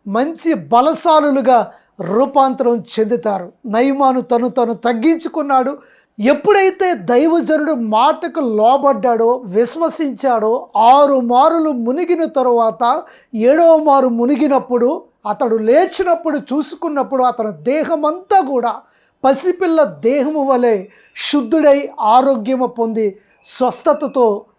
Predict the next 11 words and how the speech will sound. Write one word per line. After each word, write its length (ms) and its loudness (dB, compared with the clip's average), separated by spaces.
బయటపడ్డాడు. 960 0
ఈ 60 0
మధ్యకాలంలో 840 0
ఒక 420 -4
సహోదరుడు 640 -2
ఈ 80 -4
విధంగా 360 -2
తెలియజేశాడు, 960 -6
"అయ్యా, 220 0
నేను 260 -4
తీవ్రమైనటువంటి 1300 -4